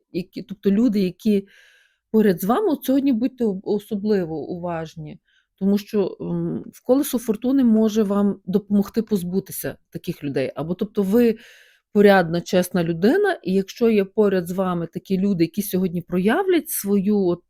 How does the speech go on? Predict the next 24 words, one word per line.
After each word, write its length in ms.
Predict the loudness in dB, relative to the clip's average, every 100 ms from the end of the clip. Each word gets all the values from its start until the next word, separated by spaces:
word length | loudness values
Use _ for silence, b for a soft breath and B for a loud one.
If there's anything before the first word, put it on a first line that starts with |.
| _
таки 400 | -8 -6 -6 -2
нечесність, 1000 | -2 0 0 0 -2 -8 -8 -10 -14 -20 b b b b b b b _ _ _ _ _ _ _ _ 6
то 160 | 6
колесо 540 | 6 0 2 2 0 -4
фортуни 420 | -4 -2 0 2
допоможе 580 | 0 2 2 2 0 -6
вам, 120 | -8
тобто 260 | -10 -4 -2
зні-, 280 | 4 4 4
зняти 380 | 2 2 2 -2
з 80 |
них 200 | -2 -2
маски, 440 | -2 -2 -4 -10 -14
бо 240 | -8 -2 -2
ви 400 | 4 4 4 2
не 220 | 0 2
заслуговуєте, 760 | 0 -4 -2 0 0 -2 -6 -10
щоб 200 | -18 -10
поряд 320 | -4 -4 -4
з 20 |
вами 280 | -4 -2 -4
були 240 | -4 -8
такі 300 | -8 -12 -10
люди. 360 | -6 -6 -6